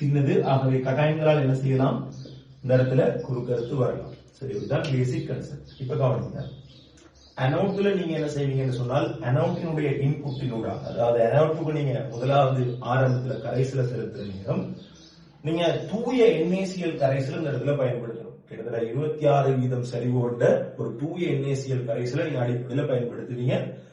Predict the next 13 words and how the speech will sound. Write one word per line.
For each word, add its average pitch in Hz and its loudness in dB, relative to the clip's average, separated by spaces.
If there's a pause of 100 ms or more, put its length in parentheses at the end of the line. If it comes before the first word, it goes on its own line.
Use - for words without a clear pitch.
(200)
இந்த 139 -2
தூய 196 -2
என் 147 0
ஏ 180 -2
சி 170 -2
எல் 151 -2
கரைசலுக்கு 143 0
நாங்க 131 2
சொல்ற 120 -2
பேர் 156 2
தான் 151 4
என்ன 135 4
பிள்ளைகள்? 127 0